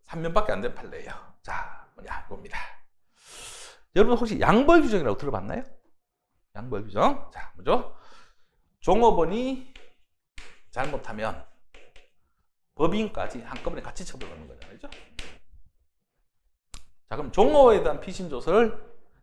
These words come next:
법인에 대한 유죄 증거로 쓰려는 거예요. 자, 종업원이 내용 인정해야 돼? 법인이 내용 인정해야 돼? 법인이. 반대도 마찬가지.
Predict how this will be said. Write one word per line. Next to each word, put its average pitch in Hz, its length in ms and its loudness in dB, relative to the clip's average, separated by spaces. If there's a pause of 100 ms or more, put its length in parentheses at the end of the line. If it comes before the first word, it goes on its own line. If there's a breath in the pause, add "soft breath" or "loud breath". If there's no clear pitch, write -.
(360)
법인에 214 400 4
대한 104 160 -8
유죄 131 180 -8
증거로 98 260 -10
쓰려는 107 360 -12
거예요. - 420 -16 (340)
자, - 220 -12 (360)
종업원이 233 480 10
내용 147 260 4
인정해야 131 380 -2
돼? 113 140 -2
법인이 185 300 6
내용 117 200 -6
인정해야 120 220 -10
돼? - 60 -18 (160)
법인이. 247 480 -4 (800)
반대도 226 360 0
마찬가지. - 480 -10